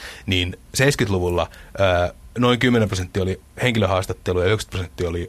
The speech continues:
oli tuota arvosteluja. Ja nyt suhde on kääntynyt täysin päinvastoin.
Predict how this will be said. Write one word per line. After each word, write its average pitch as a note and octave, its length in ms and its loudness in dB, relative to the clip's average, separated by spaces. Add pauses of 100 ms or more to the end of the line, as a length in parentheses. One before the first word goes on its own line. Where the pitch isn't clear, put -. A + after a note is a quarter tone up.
(120)
oli E2+ 240 -8
tuota E2+ 540 -4
arvosteluja. F#2 640 -2 (200)
Ja G#2+ 80 2
nyt A#2+ 220 0 (480)
suhde A2 280 2
on F#2+ 60 0
kääntynyt G2 340 -2
täysin G#2 260 2
päinvastoin. - 580 -6